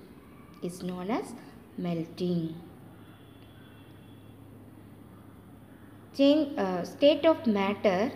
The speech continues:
is changed from liquid state to gaseous state on heating is known as vaporization.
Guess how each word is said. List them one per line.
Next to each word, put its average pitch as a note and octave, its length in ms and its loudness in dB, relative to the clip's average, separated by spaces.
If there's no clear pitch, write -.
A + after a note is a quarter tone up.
is A3 320 6
changed E4+ 480 2
from G3+ 560 0
liquid B3+ 520 4
state A3+ 400 4
to D#4+ 280 0
gaseous G3+ 840 -2
state F3 680 -2
on A3 220 -2
heating F3+ 640 -2
is G3+ 220 -4
known F3+ 280 -4
as F4 300 -2
vaporization. F3+ 1400 -2